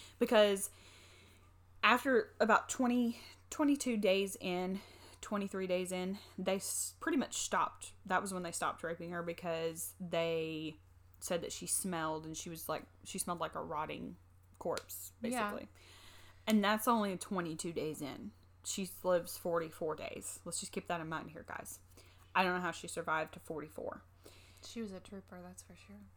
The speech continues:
Speaker 1: I mean, I think that even if they would have, even if the police would have found her at, like, thirty days, I still think she would have made it because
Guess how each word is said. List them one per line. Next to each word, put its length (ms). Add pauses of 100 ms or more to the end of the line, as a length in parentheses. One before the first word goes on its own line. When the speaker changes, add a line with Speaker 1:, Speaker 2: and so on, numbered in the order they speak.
(200)
Speaker 1:
I 60
mean, 120
I 140
think 340
that 120
even 240
if 120
they 120
would 160
have, 220 (540)
even 200
if 120
the 60
police 380
would 120
have 100
found 260
her 80
at, 60
like, 160
thirty 380
days, 580 (180)
I 100
still 260
think 180
she 160
would 120
have 80
made 260
it 240
because 720